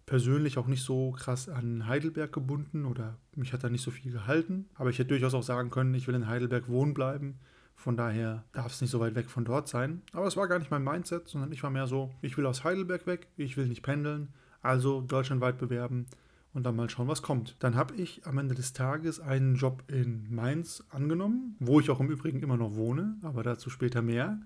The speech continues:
Bei diesem Job wurde mir auch ganz klar im Vorstellungsgespräch gesagt, „Herr Knöss, alle unsere Kollegen, die wohnen ganz nah in und um Mainz. Das erwarten wir eigentlich auch von jedem,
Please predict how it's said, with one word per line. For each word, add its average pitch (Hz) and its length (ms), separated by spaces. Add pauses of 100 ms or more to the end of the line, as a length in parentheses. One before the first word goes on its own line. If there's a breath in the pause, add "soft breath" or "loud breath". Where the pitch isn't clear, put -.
(120 loud breath)
Bei 143 100
diesem 190 280
Job 151 280
wurde 143 180
mir 156 220
auch 156 160
ganz 165 260
klar 151 200
im 139 80
Vorstellungsgespräch 131 760
gesagt, 127 480 (360 soft breath)
„Herr 127 120
Knöss, 170 480 (100)
alle 175 360
unsere 165 300
Kollegen, 147 560 (340 loud breath)
die 147 260
wohnen 143 320
ganz 143 360
nah 143 300
in 190 220
und 165 160
um 127 220
Mainz. 139 400 (340 loud breath)
Das 131 140
erwarten 120 420
wir 127 80
eigentlich 131 220
auch 123 80
von 127 140
jedem, 127 400